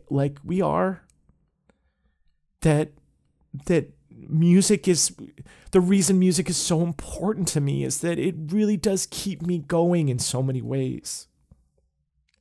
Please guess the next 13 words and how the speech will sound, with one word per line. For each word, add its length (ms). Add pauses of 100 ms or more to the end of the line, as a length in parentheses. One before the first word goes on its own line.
(380)
I 140
love 680 (420)
being 240
a 40
father. 500
I 120
love 520
my 160
family. 640 (840)
I 60
love 320
my 120
children. 540